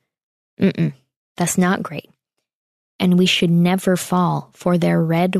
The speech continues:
white, and blue B S, okay? Because they do that flag waving, and they get us because we love our country. We love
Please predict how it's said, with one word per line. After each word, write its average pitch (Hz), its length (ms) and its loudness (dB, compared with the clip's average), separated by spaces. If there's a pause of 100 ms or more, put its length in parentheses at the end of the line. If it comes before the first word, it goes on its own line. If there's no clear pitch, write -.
white, 175 240 -2
and 165 220 0
blue 170 260 2
B 165 260 0
S, - 500 -6 (280)
okay? 180 400 -2 (520)
Because 175 300 -2
they 175 240 0
do 202 280 2
that 208 180 0
flag 214 800 0
waving, 226 560 2 (540)
and 180 200 2
they 226 140 4
get 220 240 0
us 175 220 0
because 185 320 -2
we 185 180 0
love 185 260 0
our 254 140 0
country. 156 440 -2
We 170 140 0
love 185 680 -2